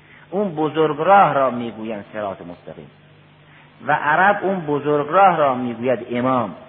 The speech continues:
که در بحث‌های قبل در سورهٔ حج این چنین داشت: «و انهما لبامام مبین»،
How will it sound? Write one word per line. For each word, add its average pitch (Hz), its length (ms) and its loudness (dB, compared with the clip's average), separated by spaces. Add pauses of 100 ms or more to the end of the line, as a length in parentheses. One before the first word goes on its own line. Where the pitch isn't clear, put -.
(1400)
که 131 60 -10
در 143 160 2
بحث‌های 139 600 0
قبل 160 400 0
در 131 160 0 (140)
سورهٔ 123 380 -6
حج 156 300 -4
این 131 280 -10
چنین 156 160 -8
داشت: 151 280 -2
«و 127 40 -10
انهما 135 720 -4
لبامام 131 720 -4
مبین»، 123 580 -10